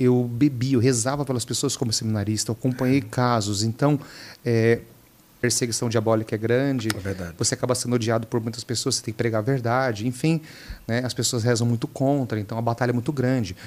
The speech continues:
Speaker 1: No santuário mesmo, quantas batalhas, quanto trabalho colocaram na porta da, da, da, do santuário, é, Exu Caveira lá. Então, quanta coisa,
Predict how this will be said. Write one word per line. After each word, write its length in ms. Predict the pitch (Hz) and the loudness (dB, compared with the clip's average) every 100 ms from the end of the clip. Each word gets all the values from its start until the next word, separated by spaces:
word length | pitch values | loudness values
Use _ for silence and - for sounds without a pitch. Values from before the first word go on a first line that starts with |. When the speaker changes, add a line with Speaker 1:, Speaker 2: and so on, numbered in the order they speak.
| 95 | -2
Speaker 1:
No 80 | 120 | 2
santuário 440 | - 123 139 131 | 4 4 4 4
mesmo, 340 | 113 135 143 113 | 4 2 2 -2
quantas 360 | 143 170 156 | -2 0 0
batalhas, 380 | 123 123 135 135 | -2 -2 0 2
quanto 180 | 147 151 | 0 0
trabalho 640 | 156 143 113 123 143 120 | 0 0 0 2 2 0
colocaram 380 | - 131 120 123 | 0 0 0 -2
na 100 | 117 | -2
porta 260 | 113 120 117 | -2 -4 -4
da, 300 | 113 131 131 | -10 -4 -2
da, 140 | 123 | -2
da, 140 | 117 113 | -2 -2
do 100 | 113 | 0
santuário, 720 | - 113 120 110 117 127 110 - - - - _ _ | 0 0 0 0 2 2 2 -2 -18 -18 -20 _ _
é, 640 | 123 120 123 120 110 107 113 | -18 -10 -6 -4 -2 -4 -2
Exu 220 | 113 - | 0 0
Caveira 680 | - 113 107 123 147 131 107 | 0 0 4 6 6 6 2
lá. 300 | 107 131 127 - - | 2 0 0 -6 -12
Então, 180 | 123 156 | -2 -2
quanta 560 | 151 - 190 240 254 - | -2 2 6 8 6 2
coisa, 380 | - 165 156 | 0 -2 0